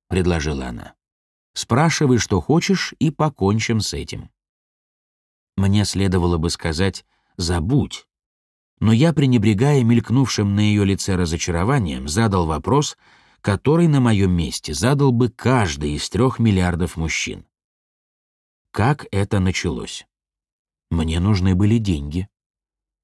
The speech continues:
"Всем нужны деньги". "Ты хочешь услышать всю историю? С психологической подоплёкой?" "Мой отец умер. Моя мать — чудовище. Я была зла на весь мир.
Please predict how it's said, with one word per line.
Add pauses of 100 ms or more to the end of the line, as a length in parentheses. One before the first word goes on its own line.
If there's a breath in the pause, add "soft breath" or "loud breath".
(120)
"Всем
нужны
деньги". (960)
"Ты
хочешь
услышать
всю
историю? (760)
С
психологической
подоплёкой?" (840)
"Мой
отец
умер. (600)
Моя
мать —
чудовище. (640)
Я
была
зла
на
весь
мир.